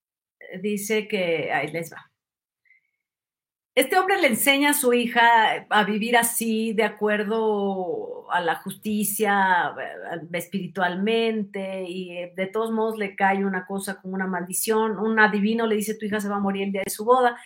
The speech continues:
Llega el día de la boda y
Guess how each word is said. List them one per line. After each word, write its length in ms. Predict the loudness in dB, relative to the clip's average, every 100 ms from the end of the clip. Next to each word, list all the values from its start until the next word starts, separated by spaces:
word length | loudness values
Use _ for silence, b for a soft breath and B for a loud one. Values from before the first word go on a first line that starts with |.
| B B B
Llega 280 | 4 4 4
el 100 | 4
día 120 | 4
de 60 | 8
la 180 | 8 8
boda 520 | 6 6 4 4 -2 _ _ _ _ _ _ _ _ -8
y 540 | -4 -2 -2 -4 -10